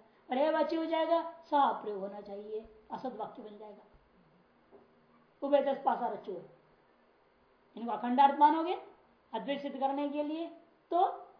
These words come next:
पर्यायत्वात् स अप्रयोग रूपा असद वाक्यता दोष है। पर्याय नहीं मानोगे तो इतर व्यावर्तक मान लिया आपने, अखंडार्थ तो नहीं माना, अद्वैत हानि हो गई, यह आपत्ति दिया। न च तब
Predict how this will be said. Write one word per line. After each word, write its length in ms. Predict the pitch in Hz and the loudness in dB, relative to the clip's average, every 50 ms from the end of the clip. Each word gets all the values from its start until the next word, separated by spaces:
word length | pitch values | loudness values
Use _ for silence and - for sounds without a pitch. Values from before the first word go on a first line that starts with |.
| _ _ _ - | _ _ _ -4
पर्यायत्वात् 960 | 254 247 277 285 294 294 277 277 - - 254 240 240 - - - - - - - | -2 0 4 6 6 6 6 4 2 2 2 2 2 0 -4 -10 -18 -20 -12 -4
स 60 | - | 0
अप्रयोग 480 | 269 269 285 220 - - 233 269 269 262 | 0 0 0 0 -4 0 2 2 2 2
रूपा 480 | 247 220 - 233 220 220 - - - - - | 0 -2 -2 -2 -2 -2 -4 -6 -14 -14 -12
असद 280 | 208 196 254 269 - - | -8 -4 -4 -4 -4 -2
वाक्यता 360 | 233 233 - 220 202 202 208 | -2 -2 -2 -4 -6 -8 -8
दोष 260 | 190 202 180 180 180 | -6 -6 -8 -8 -10
है। 120 | - - - _ _ _ _ _ _ _ _ _ _ _ _ _ _ _ _ _ _ _ _ - | -14 -20 -20 _ _ _ _ _ _ _ _ _ _ _ _ _ _ _ _ _ _ _ _ -6
पर्याय 200 | - 262 269 254 | -4 -2 -2 0
नहीं 220 | 240 254 294 330 | 0 0 0 0
मानोगे 480 | 330 330 311 311 311 302 302 302 302 302 - - - - - _ _ _ _ | 2 2 2 2 2 2 0 0 -2 -4 -6 -10 -16 -18 -20 _ _ _ _
तो 60 | 277 | -6
इतर 300 | 247 - - 262 269 262 | -4 -4 -4 -4 -4 0
व्यावर्तक 360 | 269 262 262 254 254 262 240 247 | 4 6 6 4 4 0 -6 -6
मान 200 | 262 254 247 247 | -6 -6 -6 -4
लिया 140 | 254 247 | -2 -2
आपने, 300 | 233 233 247 233 233 - - - _ _ _ _ _ _ _ _ _ _ _ _ _ _ - | -2 -2 -4 -8 -14 -16 -18 -20 _ _ _ _ _ _ _ _ _ _ _ _ _ _ -4
अखंडार्थ 500 | - 269 277 277 285 277 277 269 262 247 | 0 0 4 6 6 6 6 4 0 -4
तो 60 | 240 | -4
नहीं 160 | 233 254 262 | -4 -4 -4
माना, 420 | 247 240 226 220 220 208 208 - - - _ - 226 | -4 -4 -4 -6 -8 -10 -12 -14 -18 -20 _ -12 -10
अद्वैत 300 | 190 202 226 214 202 202 | -8 -6 -6 -6 -6 -8
हानि 200 | 208 196 190 180 | -12 -14 -12 -12
हो 120 | 180 180 | -14 -14
गई, 160 | 180 185 185 - _ _ - - - _ _ _ _ _ _ _ _ _ _ _ _ _ _ _ _ _ _ _ _ - | -16 -18 -20 -20 _ _ -20 -20 -20 _ _ _ _ _ _ _ _ _ _ _ _ _ _ _ _ _ _ _ _ -14
यह 160 | 196 214 226 214 | -10 -6 -6 -6
आपत्ति 380 | 196 - 196 - - - 196 | -6 -6 -10 -12 -12 -14 -18
दिया। 240 | 180 151 147 147 - _ _ _ _ _ _ _ _ _ _ _ _ - | -20 -20 -20 -20 -20 _ _ _ _ _ _ _ _ _ _ _ _ -4
न 160 | 202 226 294 | 0 2 2
च 120 | 294 - 370 359 - - - - - _ _ _ _ 285 | 2 2 0 -2 -2 -4 -16 -20 -20 _ _ _ _ 4
तब 300 | 302 294 - - - | 4 4 2 -2 -12